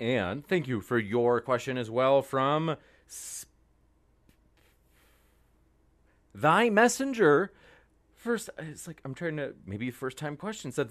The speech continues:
"The Bible describes the flat earth as we are discovering it. The Old Testament prophesies Jesus is the Son of God. The New Testament,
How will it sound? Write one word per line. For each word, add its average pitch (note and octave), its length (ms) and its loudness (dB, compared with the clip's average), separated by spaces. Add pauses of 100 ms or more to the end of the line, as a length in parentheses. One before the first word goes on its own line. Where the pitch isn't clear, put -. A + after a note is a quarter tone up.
(140)
"The C#3 120 -4
Bible F#3+ 340 4
describes C#3+ 440 -2
the C#3 80 -6
flat E3 300 2
earth A#2+ 240 2 (300)
as B2 200 -4
we C3+ 200 2
are C3+ 140 4
discovering C#3 540 -2
it. G2 200 -2
The C3 140 -2
Old C3+ 160 0
Testament D3+ 480 -6
prophesies A#2+ 580 -4
Jesus A#2+ 400 -6
is A2 140 -10
the G2+ 100 -8
Son G2+ 220 -6
of F2+ 100 -10
God. A2 400 -2
The G2+ 80 -8
New A#2 160 -8
Testament, G#2 480 -10